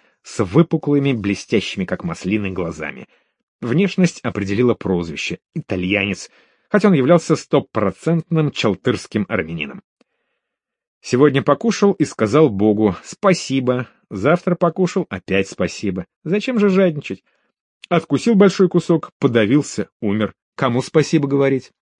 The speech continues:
Итальянец старательно вымочил в соусе ломтик оленины и быстрым движением отправил себе в рот. Пухлые губы лоснились жиром. «Я тоже считаю, что нам это объединение нахер не надо», без кавказских замысловатостей высказался Валет,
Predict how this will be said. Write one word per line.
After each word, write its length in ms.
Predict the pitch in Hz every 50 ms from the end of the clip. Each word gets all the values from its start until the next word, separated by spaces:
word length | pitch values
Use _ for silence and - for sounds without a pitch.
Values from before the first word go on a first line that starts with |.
| _ _ _ _ _ _ _ _ _ _ _ - - _ _ _ _ -
Итальянец 600 | 160 135 - 127 120 127 127 127 123 - - - -
старательно 640 | 160 - - - 120 127 123 120 - 107 113 107
вымочил 460 | 95 87 117 131 117 107 - - 107
в 80 | 98 -
соусе 500 | - - 117 110 107 - - - 113 - - _ -
ломтик 480 | 123 117 110 101 87 - - - -
оленины 480 | 113 117 131 151 190 214 208 208 202 - - _ _ _ _ -
и 100 | 220 208
быстрым 460 | 170 160 226 208 - - 196 190 175
движением 520 | 131 113 110 95 104 135 147 143 117 101
отправил 420 | 92 - - - 104 104 110 104 90
себе 260 | - - 82 78 85
в 80 | 82
рот. 240 | 85 80 - - _ _ _ _ _ _ _ _ _ _ _ _ _ _
Пухлые 420 | - 127 - - - 95 82 80
губы 360 | 85 117 180 165 156 165 160 - - -
лоснились 680 | 131 107 104 - - - 95 90 87 85 82 - -
жиром. 380 | - 85 82 80 76 71 - - _ _ _ _ _ _ _ _ _ _ _ _ _ _ _ _ _ _ _ _ _ _ _ _ _ _ _ _ _ _ _
«Я 200 | - 113 110 151
тоже 200 | 147 135 143 107
считаю, 360 | - - - - 131 135 120 98
что 140 | - -
нам 180 | 120 123 117 113
это 160 | 110 - 123
объединение 640 | 113 101 104 127 127 131 135 139 139 135 131 127 131
нахер 340 | 135 127 110 - 110 104
не 100 | 104 101
надо», 220 | 110 107 95 90 87
без 220 | 92 104 101 -
кавказских 640 | - - 101 - - 107 95 - - 110 - - -
замысловатостей 920 | - 113 92 113 104 101 - - 104 107 127 131 - 110 - - - 127 110
высказался 680 | 95 87 104 101 - - 113 101 95 - - - 110
Валет, 500 | 98 90 95 110 110 113 101 85 - _